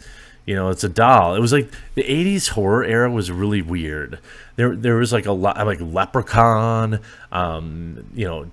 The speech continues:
Child's Play. Um, uh, you know, uh, a lot of people forget, they think the movies are called Chucky, but anyway, those, and then, like, you had kind of spoofy con-, horror films like, um, Critters, um,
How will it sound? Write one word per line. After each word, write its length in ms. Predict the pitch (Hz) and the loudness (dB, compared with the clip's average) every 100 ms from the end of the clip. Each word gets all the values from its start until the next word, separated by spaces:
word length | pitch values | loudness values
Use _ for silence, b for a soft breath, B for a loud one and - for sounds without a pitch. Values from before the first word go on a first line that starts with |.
| - | -8
Child's 580 | - 98 107 107 107 - | -6 0 0 0 -4 -6
Play. 760 | - 107 101 101 98 98 95 B B B - | 0 2 4 4 2 0 -4 B B B -4
Um, 420 | 85 82 78 76 | -4 -4 -6 -10
uh, 80 | 98 - - | -12 -14 -6
you 180 | 127 101 | -2 -2
know, 200 | 90 85 | -2 -6
uh, 500 | 87 82 78 80 - - | -8 -6 -6 -8 -10 -14
a 60 | - | 0
lot 160 | 107 104 | 2 4
of 60 | |
people 240 | 110 92 85 | 2 -2 -4
forget, 540 | - - 101 98 76 | -6 -6 -2 0 -2
they 80 | 85 | -6
think 200 | 113 - | -6 -6
the 60 | |
movies 280 | 90 90 80 | -4 -4 -6
are 60 | 76 | -8
called 220 | 82 76 | -8 -8
Chucky, 280 | - - 67 | -8 -8 -10
but 220 | - - B B B | -16 -18 B B B
anyway, 280 | 139 98 - B B | 0 0 -6 B B
those, 400 | 107 120 120 110 | 6 8 8 6
and 140 | 113 107 | 2 0
then, 140 | 110 | 0
like, 340 | 98 85 - - b b b b _ - - | 0 -2 -6 -20 b b b b _ -18 0
you 120 | 127 | 2
had 420 | 117 113 98 87 - - - - | 4 6 4 0 -10 -20 -20 -6
kind 160 | 113 | -4
of 60 | 92 | -2
spoofy 680 | - - - 151 131 147 - | -2 -2 2 4 4 -2 2
con-, 320 | 127 117 117 | 2 4 0
horror 380 | 95 - 120 117 | -4 -2 0 0
films 320 | - 110 101 | 0 -2 0
like, 220 | 90 80 | -4 -4
um, 500 | 90 82 80 78 85 - - B B B B - | -6 -6 -8 -10 -14 -18 -20 B B B B -2
Critters, 680 | 135 127 123 123 - - - - b b b b b | 4 6 6 4 0 -4 -6 -16 b b b b b
um, 760 | 101 104 90 87 80 78 76 | -2 0 0 -4 -6 -10 -14